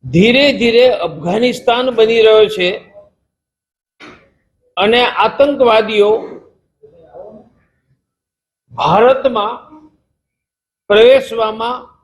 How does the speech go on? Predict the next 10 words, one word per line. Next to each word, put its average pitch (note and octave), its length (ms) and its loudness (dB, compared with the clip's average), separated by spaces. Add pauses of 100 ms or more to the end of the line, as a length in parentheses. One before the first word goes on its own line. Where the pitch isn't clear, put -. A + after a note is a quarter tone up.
(640)
સફળ A#3 540 0
થયા G#3 340 2
છે. D3+ 120 -6 (2000)
અયોધ્યામાં A#3 800 2
રામ G#3+ 300 -4
મંદિર A3 300 -8 (100)
બની A3+ 260 -4
ગયું, G#3+ 220 -2 (2250)
કાશી A3 520 0
મથુરા A3 500 2